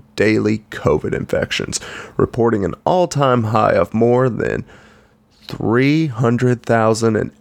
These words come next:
eighty-six new daily infections Friday. According to the latest data from Johns Hopkins University, the high case count is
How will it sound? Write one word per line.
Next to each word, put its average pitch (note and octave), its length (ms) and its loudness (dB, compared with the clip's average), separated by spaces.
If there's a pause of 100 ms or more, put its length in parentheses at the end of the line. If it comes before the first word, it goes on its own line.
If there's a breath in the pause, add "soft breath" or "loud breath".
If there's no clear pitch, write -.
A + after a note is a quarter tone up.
eighty-six A#2 760 0
new D3+ 540 0 (160)
daily A2+ 400 2
infections - 720 -2
Friday. - 640 -2 (680 loud breath)
According G2+ 720 2
to - 120 -2
the C2 120 0
latest D#2 440 0 (280)
data C3 440 0 (160)
from A2 200 2
Johns G2 320 -2
Hopkins - 520 -4
University, A2 800 0
the G#2+ 100 0
high D3+ 360 -2
case A#2+ 340 0
count - 300 -2
is - 100 -6